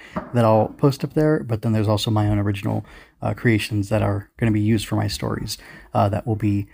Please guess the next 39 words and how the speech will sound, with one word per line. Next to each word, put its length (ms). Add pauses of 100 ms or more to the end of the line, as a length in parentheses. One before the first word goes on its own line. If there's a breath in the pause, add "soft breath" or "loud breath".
(180 soft breath)
posted 320
up 100
there 120
as 100
well. 160
So 140
you 40
can 100
look 120
for 140
both 200
of 60
those 180
things 340
on 140
M 100
J 100
Munoz 200
dot 140
com, 260
as 140
well 300 (260 loud breath)
as 100
the 80
actual 240
books, 300
which 180
you're 80
about 140
to 80
hear 100
about 240
from 380 (480 loud breath)
few, 200
uh, 340
<laughs> 60
from 280
past 340
me, 220